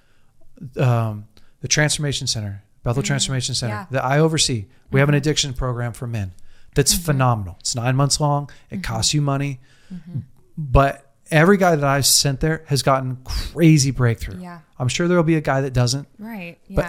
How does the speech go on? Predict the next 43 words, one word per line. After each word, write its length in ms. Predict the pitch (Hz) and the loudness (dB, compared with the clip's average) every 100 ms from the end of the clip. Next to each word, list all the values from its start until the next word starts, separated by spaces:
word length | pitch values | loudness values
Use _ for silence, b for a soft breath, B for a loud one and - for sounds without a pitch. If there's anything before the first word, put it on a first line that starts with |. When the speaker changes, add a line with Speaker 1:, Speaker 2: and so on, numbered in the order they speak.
| 160 | 2
Speaker 1:
every 160 | 156 | 2
guy 160 | 156 151 | 4 2
that 120 | 143 | 2
I've 180 | 143 139 | 0 0
sent 220 | - 135 | -2 -2
there 260 | 143 139 143 | -2 -4 -4
so 160 | - 127 | -2 -2
far 240 | 123 127 | 0 -2
has 120 | 120 | -2
gotten 200 | 131 127 | -4 -6
phenomenal 720 | 120 143 131 127 131 127 123 120 | -6 -2 0 0 0 0 -2 -2
breakthrough. 360 | 123 113 113 101 B B - | -4 -4 -8 -10 B B -16
Speaker 2:
Wow. 140 | 185 | -2
Speaker 1:
Great. 300 | 156 127 - | 0 0 2
That's 160 | 151 170 | 2 2
a 40 | |
great 180 | 156 170 | 0 2
option 320 | 160 160 147 | 2 2 -2
to 60 | 135 | 0
go 100 | 139 | 0
to 60 | |
your 100 | 135 127 | 0 2
wife 260 | 123 107 | 0 0
and 100 | - | -4
to 60 | 123 | -2
be 120 | 131 | 2
like, 200 | 123 117 b b b | 2 0 b b b
"Hey, 220 | - 139 - | 0 0 2
I've 160 | 131 127 | -2 -2
got 160 | 131 | -4
a 40 | 135 | -4
few, 400 | - 143 127 - - - | -4 -4 -4 -8 -20 -4
I've 140 | 120 | 0
got 180 | 127 127 | 2 2
a 40 | |
few 200 | 131 143 | 2 -2
places 480 | 123 131 120 - 110 | -4 -4 -2 -4 -6
researched 560 | 120 113 127 123 - - b b _ | -8 -6 -6 -6 -10 -18 b b _
that 100 | - | -10
I'm 160 | 120 120 | -6 -4
gonna 160 | 120 113 | -2 -4
look 200 | 120 123 | -6 -6
into, 320 | 117 131 | -6 -6